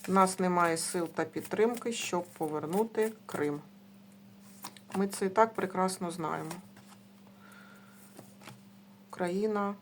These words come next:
трійка кубків, захист, війна, дурень, тупік. Ну, це з, з, з Кримом тупік. З Кримом тупік. Для того, щоб повернути Крим,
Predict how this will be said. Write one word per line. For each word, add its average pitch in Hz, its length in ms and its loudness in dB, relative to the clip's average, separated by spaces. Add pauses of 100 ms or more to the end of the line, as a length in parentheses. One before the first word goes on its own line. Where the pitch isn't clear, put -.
(220)
трійка 185 360 -6
кубків, 202 600 -4 (100)
захист, 196 640 -4 (360)
війна, 180 720 -2 (920)
дурень, 175 640 -4 (600)
тупік. 190 480 -4
Ну, 190 220 0
це - 300 -8
з, - 120 -10 (140)
з, - 300 -8
з - 100 -10
Кримом 254 400 4
тупік. - 440 -8 (1500)
З - 100 -16
Кримом 294 380 4
тупік. 233 460 -6 (2500)
Для 202 140 2
того, 269 240 8
щоб 226 200 0
повернути 214 640 8
Крим, 254 420 4